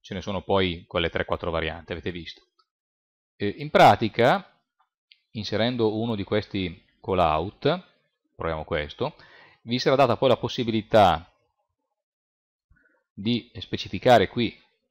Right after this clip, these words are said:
il, la, il tasto o la combinazione, magari col CTRL, ALT, eccetera,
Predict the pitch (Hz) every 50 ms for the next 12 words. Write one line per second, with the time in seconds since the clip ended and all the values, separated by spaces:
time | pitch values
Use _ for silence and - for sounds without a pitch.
0 | _ _ - 98 92 87 87 87 87 90 90 87 87 87 92 92 - - 90 -
1 | - - 120 113 98 90 - - 104 90 92 87 - 95 90 92 95 95 90 -
2 | - - 135 123 104 92 82 82 85 92 95 92 - - 82 76 - - 92 92
3 | 90 90 87 - - 87 87 85 85 87 85 - - 90 - - 90 80 - -
4 | 113 147